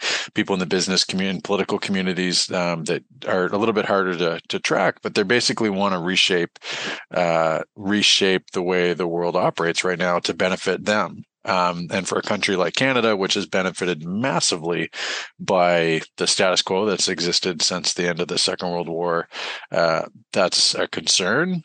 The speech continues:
And I would, again, to go back to what Russia did in Ukraine, which is nonsensical from a whole lot of, uh, a whole lot of viewpoints coming from a Canadian outlook. Um, I think we need to be, uh, we need to be a little bit humble about what we can be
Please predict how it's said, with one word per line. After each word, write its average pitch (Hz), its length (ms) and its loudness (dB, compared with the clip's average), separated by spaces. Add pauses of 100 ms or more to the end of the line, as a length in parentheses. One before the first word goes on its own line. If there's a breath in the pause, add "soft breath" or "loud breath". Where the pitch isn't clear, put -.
And 92 280 0
I 90 100 2
would, 87 80 2
again, 95 240 2
to 95 80 -2
go 92 100 0
back 98 280 2
to 98 80 0
what 92 160 2
Russia 98 260 2
did 95 500 0 (120)
in 101 180 0
Ukraine, 107 540 0
which 92 180 0
is - 300 0 (120)
nonsensical 104 840 2
from 92 180 -4
a 85 60 0
whole 104 160 4
lot 107 220 6
of, 92 240 4 (180)
uh, 92 280 2 (600)
a 117 140 2
whole 131 160 4
lot 131 160 6
of 107 60 -2
viewpoints 117 440 0
coming 104 240 -2
from 98 300 -2 (480 loud breath)
a - 80 0
Canadian 107 400 2
outlook. 101 600 0 (120)
Um, 101 340 0
I - 80 -2
think 110 240 0
we 113 80 2
need 104 200 2
to 107 60 2
be, 98 420 2 (540 loud breath)
uh, 85 440 0
we 107 100 0
need 123 120 2
to 117 60 2
be 113 80 2
a 107 40 6
little 113 120 4
bit 107 120 4
humble 113 320 2
about 98 180 2
what 98 240 2
we 101 240 0
can 95 220 -4
be 87 340 0